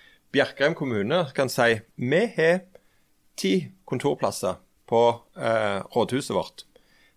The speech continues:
De ti, der, eh, eh, kan folk komme og jobbe.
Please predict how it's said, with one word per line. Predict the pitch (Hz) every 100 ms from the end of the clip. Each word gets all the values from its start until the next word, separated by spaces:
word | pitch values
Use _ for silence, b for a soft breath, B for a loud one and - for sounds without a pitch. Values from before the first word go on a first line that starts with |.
| _
De | 139 160
ti, | 175 185 214 - _ _ _ _ _
der, | 131 151 156
eh, | 147 143 127 113 120 - 143
eh, | 127 123 113 117 135 _
kan | 180 190
folk | 160 165
komme | 139 123
og | 123
jobbe. | 92 143